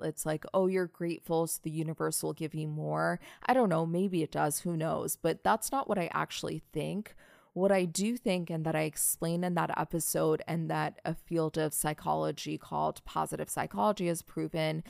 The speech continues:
is that when you force yourself to look for things to be grateful for,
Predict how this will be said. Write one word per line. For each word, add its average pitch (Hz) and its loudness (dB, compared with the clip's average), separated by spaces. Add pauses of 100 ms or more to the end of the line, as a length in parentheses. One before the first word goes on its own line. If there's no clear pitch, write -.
(360)
is 180 2
that 175 2
when 175 0
you 233 0
force 165 -2
yourself 180 2
to 170 -4
look 151 -6
for 170 -2
things 151 -4
to 160 -6
be 151 -6
grateful 170 -4
for, 226 0